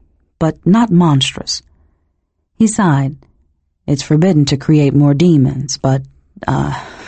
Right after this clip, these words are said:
Ori, you'd make such beautiful children."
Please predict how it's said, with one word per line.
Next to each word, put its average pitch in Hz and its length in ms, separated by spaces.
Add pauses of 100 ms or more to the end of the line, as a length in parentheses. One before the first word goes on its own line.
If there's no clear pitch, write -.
(280)
Ori, 139 480 (1040)
you'd 139 320
make 131 120
such - 400
beautiful 156 400
children." 131 520